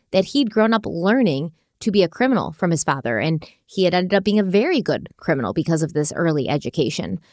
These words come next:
Billy Wagner taught Jake how to pick locks by the age of ten, and Jake was also taught very early how to steal trucks and cars. He said he was really proficient at it. When he was ten or eleven, he helped set the family farm on fire for the insurance money.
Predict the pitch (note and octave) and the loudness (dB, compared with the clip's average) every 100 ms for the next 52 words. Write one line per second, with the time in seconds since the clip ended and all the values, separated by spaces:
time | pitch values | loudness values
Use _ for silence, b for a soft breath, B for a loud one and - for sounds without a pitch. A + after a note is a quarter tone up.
0 | b b b b b E3 C#4+ D#4+ A#3 F3+ | b b b b b 2 4 4 4 2
1 | F3+ F3+ E3 G3+ G3 F3+ F#3+ F#3+ F#3 E3 | 2 0 0 0 0 2 2 2 -2 0
2 | A#3+ B3+ F3+ F3+ - - - E3+ E3 E3 | -2 -2 0 -2 -2 -8 -2 0 2 2
3 | D#3+ D3 - D#3+ A2 D#3+ b b b E3 | 0 -4 -4 -4 -4 -10 b b b -2
4 | F3 G#3 G3 - D3+ F3+ F3 D#3+ F3+ E3+ | 0 0 0 0 0 2 2 2 0 -2
5 | - E3+ - D#3+ D#3+ G3+ E3+ E3 E3 D#3 | 0 -2 0 0 0 2 2 2 2 0
6 | D#3+ - E3 E3 E3+ F3+ - - A3 - | -2 -2 2 2 2 -2 -6 -4 -4 -2
7 | E3 - G3+ C#3 - D#3 D3 E3+ E3+ D#3+ | -4 0 -2 0 -4 -4 -2 0 0 -2
8 | - D#3 E3+ F3+ - F3 G3+ F#3+ D#3 B2+ | -4 -4 0 0 2 0 2 0 -2 -4
9 | C3 A#2+ - _ b b b G3 F#3 G#3 | -4 -4 -10 _ b b b 0 4 4
10 | F#3+ G3+ G#3 F#3+ F3+ B3 G3+ G#3 A#3 F#3+ | 4 2 2 4 4 2 2 0 0 2
11 | G#3+ G#3+ - G#3+ G#3+ F#3+ G#3 G#3 G3 G3+ | 0 0 -2 -2 -2 0 2 2 0 0
12 | C4+ G#3+ C#3 D3+ C#3 C#3+ E3+ D#3 D3 D3 | 2 0 0 -2 0 0 -2 -2 0 -2
13 | D#3 C#3+ - D#3 D3 C#3 | -2 -2 -2 0 0 -2